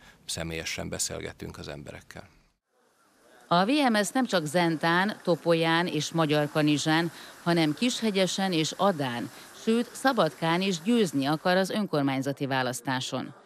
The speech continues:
Speaker 2: Utóbbi városban prioritásként kezelik a városvédelmet, a történelmi városmag megóvását,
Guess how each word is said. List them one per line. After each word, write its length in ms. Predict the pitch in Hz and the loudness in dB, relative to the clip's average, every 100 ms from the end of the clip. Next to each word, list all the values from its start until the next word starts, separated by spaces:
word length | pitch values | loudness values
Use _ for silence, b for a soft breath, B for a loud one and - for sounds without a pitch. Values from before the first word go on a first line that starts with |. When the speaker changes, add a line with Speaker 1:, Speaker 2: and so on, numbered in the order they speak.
| B B - | B B -2
Speaker 2:
Utóbbi 440 | 233 180 151 143 | 0 2 2 2
városban 760 | 160 175 165 156 139 160 160 - | 2 2 2 0 2 2 2 -2
prioritásként 1040 | 185 196 160 147 - 139 143 - 147 139 | -4 0 2 0 -2 -4 -4 -4 -2 -2
kezelik 480 | - 156 165 160 151 | -2 0 0 -2 -2
a 80 | 151 | 2
városvédelmet, 1080 | 180 160 135 - 139 131 135 131 120 120 - b b | 2 2 0 -4 -4 -2 -2 -2 -2 -6 -14 b b
a 100 | 170 | -4
történelmi 720 | - 240 214 185 156 151 151 | 2 2 2 0 0 2 2
városmag 580 | 151 160 156 151 160 147 | 2 2 0 0 -2 0
megóvását, 920 | 175 151 139 135 127 127 - 127 123 | 0 0 0 -2 -4 -4 -4 -4 -6